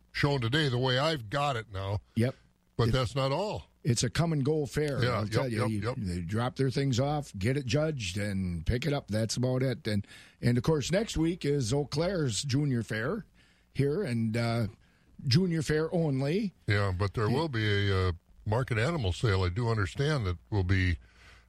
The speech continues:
Speaker 1: I guess, open, partly
Speaker 2: That's
Speaker 1: open. I'm
Speaker 2: what
Speaker 1: not
Speaker 2: I'm
Speaker 1: sure.
Speaker 2: understanding.
Speaker 1: Yeah, so
Speaker 2: Pretty
Speaker 1: we'll,
Speaker 2: much open.
Speaker 1: so
Speaker 2: And,
Speaker 1: anyway, but
Speaker 2: and,
Speaker 1: again,
Speaker 2: and
Speaker 1: it
Speaker 2: they'll, the way they're, the way they're doing it is you can either show up in person or send a high bid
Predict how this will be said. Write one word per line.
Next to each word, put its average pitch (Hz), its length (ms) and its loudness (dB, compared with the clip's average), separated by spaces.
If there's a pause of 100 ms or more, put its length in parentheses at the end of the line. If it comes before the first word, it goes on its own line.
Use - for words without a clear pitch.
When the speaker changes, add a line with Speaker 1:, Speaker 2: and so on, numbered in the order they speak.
(120)
Speaker 1:
I 98 80 4
guess, 139 360 0
open, 139 1040 0
partly 147 360 2
Speaker 2:
That's 156 280 2
Speaker 1:
open. 170 160 2
I'm 139 120 4
Speaker 2:
what 170 80 0
Speaker 1:
not 170 100 0
Speaker 2:
I'm 165 80 0
Speaker 1:
sure. 170 60 0
Speaker 2:
understanding. 117 800 0
Speaker 1:
Yeah, - 60 -8
so 120 160 2
Speaker 2:
Pretty 131 140 4
Speaker 1:
we'll, 139 100 0
Speaker 2:
much 165 180 -2
open. 139 420 -2 (120)
Speaker 1:
so 127 140 0
Speaker 2:
And, 117 100 2
Speaker 1:
anyway, 110 380 0 (260)
but - 120 0
Speaker 2:
and, 160 140 2
Speaker 1:
again, 127 140 0
Speaker 2:
and 151 160 2
Speaker 1:
it 107 100 -6
Speaker 2:
they'll, 147 340 -2
the 139 200 -2
way 160 140 2
they're, 190 220 0
the 156 100 -2
way 190 180 2
they're 180 120 -2
doing 175 300 0
it 143 140 0
is 120 200 -2
you 131 80 0
can 143 140 -2
either 156 220 0
show 160 340 0
up 165 240 -6 (340)
in 180 200 2
person 156 520 0 (320)
or 196 220 0
send 165 320 0
a 135 80 2
high 139 260 0
bid 127 400 0